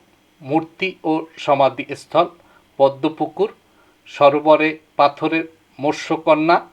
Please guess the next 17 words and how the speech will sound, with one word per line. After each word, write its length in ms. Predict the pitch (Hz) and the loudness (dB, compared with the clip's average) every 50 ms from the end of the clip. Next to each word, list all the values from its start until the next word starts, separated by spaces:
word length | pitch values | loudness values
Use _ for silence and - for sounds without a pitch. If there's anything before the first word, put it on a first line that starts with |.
| _ _ _ _ _ _ _ _ _ - | _ _ _ _ _ _ _ _ _ 0
প্রাগৈতিহাসিক 840 | 139 139 139 135 143 151 151 - - 160 156 160 156 - - 170 165 - _ | 2 2 2 2 0 -6 -6 -6 -6 -4 -4 -4 -4 -4 -8 -10 -10 -6 _
প্রাণীদের 460 | - 139 139 143 147 147 147 160 165 160 - - | 0 0 0 0 -4 -4 -4 -4 -4 -4 -6 -8
অনুকৃতি, 640 | 143 147 151 160 160 - - 170 165 165 - 196 220 247 _ _ _ _ _ _ _ _ _ _ - | -6 -4 -4 -4 -6 -6 -6 -8 -8 -6 -6 -8 -8 -8 _ _ _ _ _ _ _ _ _ _ 0
অর্গানিক 500 | 139 143 139 135 151 151 151 156 147 - - _ - | 2 2 4 4 4 2 2 0 -4 -6 -12 _ 0
ফর্মে 340 | - 156 147 135 135 151 147 139 135 | 2 2 2 2 0 -4 -6 -6 -6
ডিজাইন 320 | 143 143 135 156 160 156 156 | -10 -6 -2 -2 -2 -2 -2
করা 280 | 151 - 156 151 156 160 - - - - - _ _ _ _ _ _ - | -2 0 2 4 4 4 2 0 -6 -20 -20 _ _ _ _ _ _ -2
আব্রোথাব্রো 720 | - 147 147 139 143 151 151 - 156 151 143 139 143 156 151 151 - | 0 0 0 0 -4 -8 -6 -4 -2 -4 -2 -2 -4 -4 -4 -6 -6
সুইমিং 320 | - 156 147 151 156 156 156 160 | -6 -4 -4 -4 -4 -6 -6 -2
পুল, 160 | - 185 220 277 254 _ _ _ _ _ _ _ _ _ _ _ _ _ _ _ _ _ _ _ _ _ _ _ _ _ - _ _ _ _ _ - | 0 0 0 0 -4 _ _ _ _ _ _ _ _ _ _ _ _ _ _ _ _ _ _ _ _ _ _ _ _ _ -20 _ _ _ _ _ -4
যেখানে 440 | 120 156 170 170 - 196 202 220 254 269 _ _ _ _ _ _ | 0 0 0 2 2 0 0 -2 -6 -12 _ _ _ _ _ _
সুনীল 520 | - - - - - 190 190 196 196 190 190 - _ _ - 160 143 | -20 -18 -14 -8 -6 -4 -2 -2 -4 -4 -6 -10 _ _ -12 -6 -2
গঙ্গোপাধ্যায় 920 | 156 160 156 151 151 165 160 160 - 156 147 143 - - 123 151 175 208 - - _ _ _ _ - 151 | -2 -2 -2 -2 -2 -2 0 2 2 2 2 0 -4 -6 -2 -2 -2 -2 -4 -10 _ _ _ _ -6 0
এবং 180 | 147 151 151 151 156 - _ _ _ _ _ _ _ | 2 2 2 0 -2 -10 _ _ _ _ _ _ _
হুমায়ুন 300 | - 147 156 165 165 165 165 | -4 0 2 2 4 4 2
আহমেদ 260 | 156 156 156 180 185 - _ _ _ - 151 | 0 0 0 -4 -6 -8 _ _ _ -12 -12
একসঙ্গে 760 | 151 - _ _ _ - - - - - 160 143 139 143 160 | -12 -14 _ _ _ -20 -18 -4 0 0 0 0 0 -4 -6